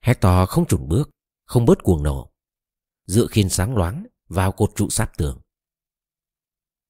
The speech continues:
Nhưng phân vân chần chừ, lòng đầy dũng cảm, chủ suý tự nhủ. Xử sự thế nào bây giờ? Nếu mình vào trong cổng, trong tường, Polydamas sẽ là người đầu tiên chỉ trích.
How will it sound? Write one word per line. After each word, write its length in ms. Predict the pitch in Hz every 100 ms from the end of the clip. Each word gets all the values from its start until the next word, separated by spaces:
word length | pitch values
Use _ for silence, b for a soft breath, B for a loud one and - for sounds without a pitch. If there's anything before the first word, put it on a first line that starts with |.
| _ -
Nhưng 280 | 101 104 101
phân 180 | - 147
vân 140 | 156
chần 220 | 143 73
chừ, 260 | 80 78 67 _ _ -
lòng 240 | 92 107
đầy 120 | 107
dũng 200 | 101 143 190
cảm, 220 | 85 58 - _ _ _
chủ 180 | 110 80
suý 240 | - 92 -
tự 120 | 104
nhủ. 280 | 82 73 60 _ _ _ _ _ _ _ _ _ _ _ _ _ _ _ -
Xử 180 | - 80
sự 200 | 92 87
thế 120 | 127
nào 120 | 147
bây 160 | 76 135
giờ? 260 | 113 69 62 _ _ _ _ _
Nếu 260 | 85 90 120
mình 180 | 160 95
vào 140 | 101
trong 180 | - 160
cổng, 220 | 87 67 - -
trong 220 | 147 151
tường, 260 | 170 62 - _ _ _ _ _ -
Polydamas 560 | 98 87 85 82 131 - - _ _
sẽ 320 | - - - 170
là 100 | 139
người 120 | 85
đầu 140 | 78
tiên 180 | 78 143
chỉ 160 | - 69
trích. 180 | - 131